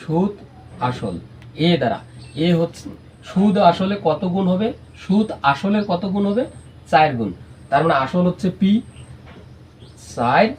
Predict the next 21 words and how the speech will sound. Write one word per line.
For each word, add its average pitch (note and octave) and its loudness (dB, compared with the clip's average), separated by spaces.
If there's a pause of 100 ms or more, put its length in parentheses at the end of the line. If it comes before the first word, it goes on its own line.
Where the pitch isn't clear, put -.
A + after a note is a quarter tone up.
(200)
গুণ, B2 0 (120)
পি G#3 4 (320)
এর A3+ 2 (300)
চার D3 4 (100)
গুণ A#2+ -4 (100)
হলে C3 -4 (320)
সুদের F#3+ 0 (100)
হার D3+ -2 (100)
কত? B2+ -6 (140)
মানে A#2 -2
আমাদেরকে C3 -6
বলতেছে C3+ -12 (360)
R C3 -4
is A2+ -6
equal A2+ -4
to F#3+ 2 (320)
কত? A2 -4 (260)
তো E3 -4
এই, F#3+ 0 (220)
এই D#3+ 0 (100)
অঙ্কের E3+ 0